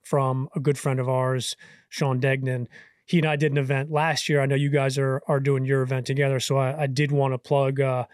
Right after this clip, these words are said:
plug that to your listeners and viewers because iron sharpens iron. And if you wanna level up and do different things or do things differently, sometimes you have to get outside of your comfort zone. And you would ask me a question to the audience. So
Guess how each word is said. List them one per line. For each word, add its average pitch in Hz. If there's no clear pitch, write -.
plug 139
that 139
to 147
your 143
listeners 147
and 131
viewers 131
because 135
iron 156
sharpens 135
iron. 135
And 165
if 123
you 135
wanna 143
level 139
up 131
and 135
do 143
different 139
things 139
or 131
do 139
things 139
differently, 156
sometimes 143
you 135
have 139
to 143
get 131
outside 131
of 131
your 123
comfort 135
zone. 165
And 135
you 143
would 139
ask 139
me 147
a 135
question 139
to 127
the 127
audience. 135
So 131